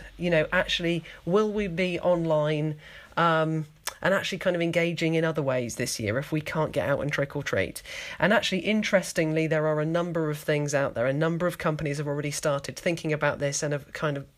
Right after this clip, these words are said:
got stuff ready for us. Um,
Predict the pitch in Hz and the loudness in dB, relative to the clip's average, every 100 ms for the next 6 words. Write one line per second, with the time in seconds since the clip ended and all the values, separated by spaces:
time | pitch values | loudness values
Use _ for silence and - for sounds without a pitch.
0 | 151 156 135 - 151 131 - - - 160 | -4 0 0 2 0 0 -4 -20 -8 2
1 | 160 139 101 139 - - - 151 - - | 4 4 2 -2 -2 0 0 0 -6 -8
2 | - - - - 175 170 | -12 -12 -6 2 2 2